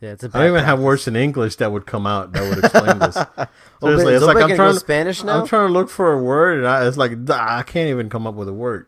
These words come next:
Speaker 2: Seriously,
Speaker 1: <laughs>
Speaker 2: because it's the stupidest thing I've ever seen. It's like,
Speaker 1: Okay.
Speaker 2: "I, you, I need a chart to know
Speaker 1: Yeah.
Speaker 2: when and how to play your game."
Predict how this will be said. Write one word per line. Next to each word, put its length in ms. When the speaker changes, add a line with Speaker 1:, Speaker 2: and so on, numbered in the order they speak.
Speaker 2:
Seriously, 520
Speaker 1:
<laughs> 220
Speaker 2:
because 240
it's 120
the 120
stupidest 520
thing 160
I've 100
ever 180
seen. 280
It's 160
like, 100
Speaker 1:
Okay. 100
Speaker 2:
"I, 100
you, 260
I 160
need 140
a 60
chart 580
to 280
know 360
Speaker 1:
Yeah. 140
Speaker 2:
when 400
and 180
how 340
to 80
play 260
your 200
game." 440